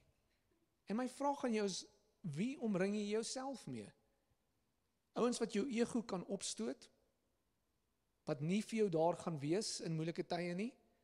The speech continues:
of ouens wat daar eintlik vir jou gaan wees? Ons is gemaak vir koneksie, maar ons dryf na isolasie. Maak seker jy bou die regte koneksies. Ek bou nie verhouding met mense net om verhouding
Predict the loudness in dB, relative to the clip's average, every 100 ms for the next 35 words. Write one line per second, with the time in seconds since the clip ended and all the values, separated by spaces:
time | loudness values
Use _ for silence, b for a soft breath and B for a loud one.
0 | _ _ _ _ _ _ -8 -2 2 2
1 | 2 2 4 2 2 0 0 -2 -2 -2
2 | -2 -4 -6 -6 -12 -16 _ -6 -4 -2
3 | -2 -2 -2 -8 _ _ _ _ _ _
4 | _ _ _ _ _ _ _ _ _ _
5 | _ -2 0 0 0 4 4 4 0 -8
6 | -4 -2 -2 -2 -2 -2 -4 -6 -8 -6
7 | -2 -2 -2 -6 -12 -10 -6 -6 -4 -6
8 | -8 -8 -8 -10 -16 _ _ _ _ _
9 | _ -20 _ _ _ -14 -4 2 2 4
10 | 2 2 6 6 6 0 2 0 0 0
11 | -2 -2 -10 _ _ -2 -2 -4 -4 -4
12 | -4 -6 -6 -12 _ _ _ _ -4 4
13 | 6 6 4 0 0 2 0 0 -2 -4
14 | -4 -2 -2 -2 -2 -4 -6 -4 -4 -4
15 | -4